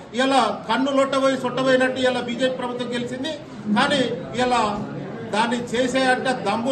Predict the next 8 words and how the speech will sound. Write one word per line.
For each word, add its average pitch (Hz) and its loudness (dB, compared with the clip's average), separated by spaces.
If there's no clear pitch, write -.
లేదు. 254 6
కాబట్టి 262 0
అయినా 277 2
చేసడానికి 254 -2
ముందు 240 -6
పోతా 254 0
ఉన్నాడు. 240 -4
కాబట్టి 233 -4